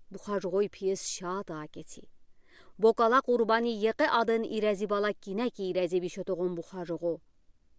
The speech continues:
Իսե հայզե յոպպին ամդար խոյակաբա, թացի Սիմոն ու կալա ամդարա կալփիվի տողոլ կատունե չերի։ Տե ամդարա Պյոտր ալ նեխտուն։ Շո հեյսե դենիզի բյորինե,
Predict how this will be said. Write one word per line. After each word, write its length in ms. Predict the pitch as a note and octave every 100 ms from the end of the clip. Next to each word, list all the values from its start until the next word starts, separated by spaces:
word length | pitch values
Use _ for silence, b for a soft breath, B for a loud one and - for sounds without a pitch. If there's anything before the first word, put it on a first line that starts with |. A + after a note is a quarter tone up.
| - - -
Իսե 300 | G#3 A3 F3+
հայզե 360 | G3 G#3 G3+ F#3
յոպպին 520 | E3+ G#3 - G3+ G3
ամդար 380 | F#3 F#3 F#3 E3+
խոյակաբա, 600 | G3+ F#3 E3+ F#3+ F#3+ F3 D#3 b b b b b
թացի 340 | b G3+ - A#3
Սիմոն 440 | - G3+ A#3 B3
ու 20 | -
կալա 280 | A3 G#3 G#3
ամդարա 320 | G3+ G#3 G3+
կալփիվի 520 | G3 F#3+ F#3+ G3 F#3 -
տողոլ 320 | F3 F#3 F3
կատունե 380 | D#3+ D#3 E3 D#3+
չերի։ 300 | - - - _ _ _ _ _ - - - -
Տե 160 | - B3
ամդարա 480 | A#3+ A3+ G#3+ G#3+ G#3+ -
Պյոտր 460 | G3+ G#3+ G3 F#3
ալ 180 | F3 E3
նեխտուն։ 400 | E3+ - - D#3 - _ _ b b b b -
Շո 200 | C4+ C4+
հեյսե 400 | A3 A3+ A#3 C4
դենիզի 400 | G#3 G#3 G#3 A#3+
բյորինե, 500 | G#3 G3+ F#3 F#3